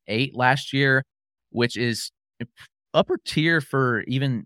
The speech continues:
major league players. And we were talking about somebody who was twenty-one last season. Just, he turned twenty-two after the season was over. So, you know, he'll spend all of next year at twenty-two years old.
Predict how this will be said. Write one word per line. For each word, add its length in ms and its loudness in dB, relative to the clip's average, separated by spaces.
major 440 -2
league 280 -2
players. 300 -2
And 80 -6
we 60 -4
were 20 -10
talking 180 -2
about 120 -6
somebody 200 -2
who 60 -4
was 140 -6
twenty-one 800 -2
last 560 0
season. 640 0
Just, 260 -2
he 120 2
turned 180 4
twenty-two 340 0
after 220 4
the 80 -2
season 340 -4
was 140 -8
over. 400 -2
So, 320 -2
you 80 0
know, 60 8
he'll 60 4
spend 240 -4
all 200 4
of 80 4
next 300 -2
year 100 2
at 100 -4
twenty-two 460 -2
years 300 -2
old. 340 2